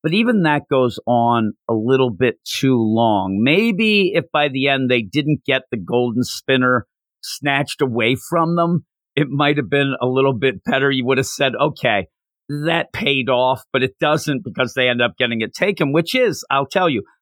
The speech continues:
very Raiders-esque. It had that Raiders vibe,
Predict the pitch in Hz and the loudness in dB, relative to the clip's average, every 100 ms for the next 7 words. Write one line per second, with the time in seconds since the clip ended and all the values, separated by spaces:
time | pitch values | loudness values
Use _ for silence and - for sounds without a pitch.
0 | - 180 214 240 170 131 135 151 165 156 | -4 0 2 2 0 -2 2 2 4 2
1 | 147 - - 131 101 - - 120 160 165 | 2 0 -2 0 0 -6 -6 -2 0 0
2 | 175 160 113 147 143 139 139 104 139 139 | 0 -2 0 -2 0 0 -2 0 0 0
3 | 135 | 0